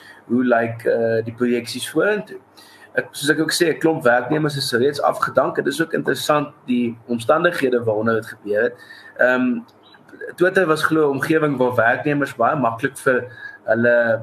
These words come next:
baase kon, jy weet, sê wat hulle wou sê. Nou, of dit 'n goeie of 'n slegte ding is, ehm, is dit seker hoe mens dink oor korporatiewe kultuur en wat jou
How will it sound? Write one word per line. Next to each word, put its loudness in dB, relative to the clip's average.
baase 0
kon, -4
jy -12
weet, -6
sê 0
wat -2
hulle 0
wou -2
sê. -2
Nou, -4
of -10
dit -2
'n -2
goeie 0
of -4
'n -8
slegte -4
ding -2
is, -4
ehm, 0
is -4
dit -4
seker -2
hoe 0
mens -4
dink -4
oor -2
korporatiewe -4
kultuur -2
en -4
wat -2
jou 0